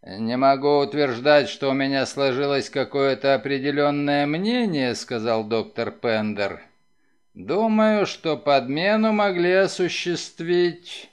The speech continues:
либо миссис Прак, либо ее муж. Мотивом, возможно, послужило то, о чем сказал сэр Генри». Если бы миссис Прак прочла завещание после ухода мистера Петерика,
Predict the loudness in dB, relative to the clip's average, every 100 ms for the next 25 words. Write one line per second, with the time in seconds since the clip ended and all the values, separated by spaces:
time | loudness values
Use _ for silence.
0 | _ -10 0 4 4 4 2 0 -2 -2
1 | -4 -4 -6 -4 2 2 0 -8 -20 _
2 | _ _ _ -8 -2 0 2 2 2 4
3 | 2 2 2 0 -2 -4 -6 -10 -20 _
4 | _ _ _ _ -10 -2 -2 -2 -4 -2
5 | 0 0 2 2 2 0 -2 -2 -4 -2
6 | -4 -2 -4 -2 -2 -2 -2 -4 -2 0
7 | 0 -4 -2 -4 -4 -6 -4 -2 2 2
8 | 2 -2 -2 -2 -2 0 0 -2 -2 -2
9 | -2 -8 _ _ _ _ _ _ -4 -2
10 | -2 -2 -4 -2 -2 -2 -4 -6 -6 -8
11 | -8 -6 2 4 4 -2 -2 -2 -2 -2
12 | 0 2 0 -2 -2 -2 2 2 2 -2
13 | -4 -2 -4 -4 -4 -2 -2 -2 -2 -2
14 | -2 -2 -6 -6 -2 -2 0 0 0 0
15 | 0 0 -2 -4 -6 -8